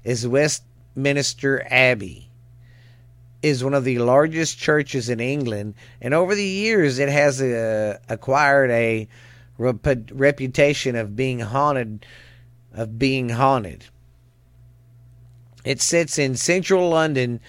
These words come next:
next to the House of the Parliament, which is like their government. You know how, uh,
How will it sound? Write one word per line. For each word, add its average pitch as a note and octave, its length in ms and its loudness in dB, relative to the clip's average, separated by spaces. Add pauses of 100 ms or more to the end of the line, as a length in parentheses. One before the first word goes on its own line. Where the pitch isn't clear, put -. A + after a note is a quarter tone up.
(280)
next C3+ 260 0
to D3+ 120 0
the C3+ 160 2
House C#3 420 4
of B2+ 220 0
the A#2+ 160 -2
Parliament, A#2+ 540 0 (240)
which E3+ 240 2
is D3+ 160 0
like D#3+ 220 4
their D#3 140 4
government. B2 600 2 (540)
You B2+ 80 0
know C#3+ 100 6
how, C3 300 6
uh, A#2 300 4